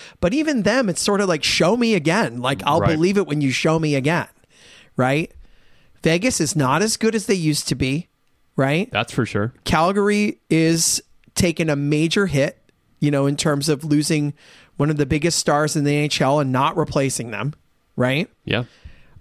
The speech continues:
Speaker 1: Um, Anaheim is young. The Kings, I, I, I, I'm not sure I believe in what they did or not,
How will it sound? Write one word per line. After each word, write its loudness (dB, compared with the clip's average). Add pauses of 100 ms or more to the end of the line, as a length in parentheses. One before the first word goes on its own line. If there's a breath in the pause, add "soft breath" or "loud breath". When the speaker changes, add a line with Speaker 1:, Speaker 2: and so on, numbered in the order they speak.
(120)
Speaker 1:
Um, 0 (480)
Anaheim 2
is -2
young. 0 (420 soft breath)
The 2
Kings, 0 (160)
I, 0 (120)
I, 2 (320)
I, 0 (280)
I'm 0
not 0
sure 0
I 2
believe 0 (140)
in 0
what 0
they -2
did -2 (260)
or 0
not, 0